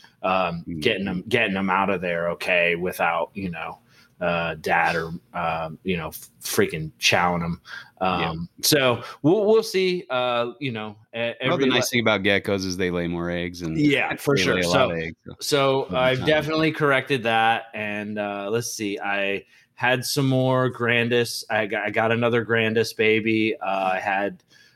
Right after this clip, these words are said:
Speaker 1: um, I'm expecting, I still have four eggs in the incubator now. Um, so those are just so,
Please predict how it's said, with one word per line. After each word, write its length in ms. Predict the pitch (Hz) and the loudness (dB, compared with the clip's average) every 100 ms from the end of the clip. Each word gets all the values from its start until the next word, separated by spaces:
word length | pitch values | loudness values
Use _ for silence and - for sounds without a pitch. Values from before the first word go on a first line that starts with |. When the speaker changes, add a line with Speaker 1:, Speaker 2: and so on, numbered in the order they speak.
| _ | _
Speaker 1:
um, 540 | - 104 101 98 95 95 | -2 0 0 -4 -6 -10
I'm 160 | 101 101 | -10 -8
expecting, 680 | 92 - 107 - 117 107 110 | -6 -2 -2 0 -2 -2 -4
I 100 | 98 | -6
still 320 | - - 107 | -4 0 2
have 500 | 104 107 104 107 104 | 2 2 2 0 -2
four 440 | - - 127 127 113 | -6 -4 2 4 4
eggs 340 | 110 110 98 | 4 2 0
in 140 | 113 | -2
the 120 | 107 104 | 0 0
incubator 600 | 107 107 101 104 101 101 | -2 -4 -2 0 0 -2
now. 480 | 104 101 101 98 92 _ _ _ - | -2 -4 -4 -10 -14 _ _ _ -8
Um, 480 | 101 95 92 90 87 | -4 -2 -2 -4 -6
so 340 | - 107 101 | -2 0 0
those 340 | 92 113 117 110 | 2 2 2 0
are 80 | |
just 480 | 107 110 104 - - | 0 0 0 -4 -4
so, 280 | - 113 - | 2 2 2